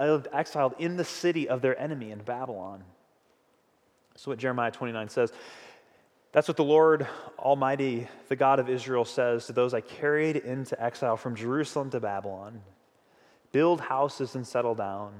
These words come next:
plant gardens and eat what they produce, marry sons marry and have sons and daughters. Find wives for your sons and give your daughters in marriage,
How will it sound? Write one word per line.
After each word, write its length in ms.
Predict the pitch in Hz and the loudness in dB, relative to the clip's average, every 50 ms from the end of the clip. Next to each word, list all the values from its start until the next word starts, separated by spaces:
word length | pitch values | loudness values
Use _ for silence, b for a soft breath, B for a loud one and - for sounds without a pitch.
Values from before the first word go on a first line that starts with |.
| 104 - | -20 -16
plant 320 | - - 139 139 120 127 | -8 -6 -6 -6 -6 -2
gardens 560 | - 123 131 139 151 151 151 156 151 147 127 147 | 0 4 6 6 4 4 2 -4 -6 -6 -6 -8
and 120 | 135 127 | -10 -8
eat 200 | 143 147 147 - | -10 -10 -8 -8
what 120 | 139 131 | -10 0
they 120 | - 143 127 | 0 0 0
produce, 460 | - - 131 120 120 113 110 - - | 0 -2 -4 -2 -2 -6 -6 -8 -6
marry 360 | 127 139 147 160 165 165 170 | -2 0 0 0 0 0 -2
sons 640 | 160 - - 160 147 151 151 156 156 156 147 - - B B B B B B B B B - - | -4 -4 -4 -2 -2 -2 -4 -4 -6 -8 -10 -10 -14 B B B B B B B B B -12 0
marry 320 | 143 147 151 156 160 160 | 2 4 6 6 6 4
and 100 | 147 143 | 4 2
have 160 | 143 147 139 | 0 0 -2
sons 420 | - - 156 143 139 143 143 135 135 | 2 2 2 2 4 2 -2 -2 -4
and 120 | 139 135 | -6 0
daughters. 400 | 123 131 120 117 120 120 113 - | 2 2 2 2 0 -2 -2 -4
Find 320 | - - 139 131 139 135 127 | -2 -2 -2 0 0 -2 0
wives 380 | 127 135 147 160 170 160 - | 0 2 2 2 0 0 -2
for 80 | - 151 | -4 -4
your 100 | 139 131 | -4 -4
sons 340 | - - 139 139 143 139 131 | -2 -2 -2 -2 -2 -2 -4
and 100 | 127 117 | -4 -2
give 180 | 147 151 151 | -2 -2 0
your 120 | 156 156 139 | 0 -2 2
daughters 460 | 127 131 127 131 135 135 131 123 - | 4 4 4 4 4 2 2 0 -2
in 120 | 127 120 | -6 -6
marriage, 580 | 117 113 113 113 107 101 101 101 101 98 - | -4 -4 -2 -2 -2 -2 -4 -6 -8 -14 -16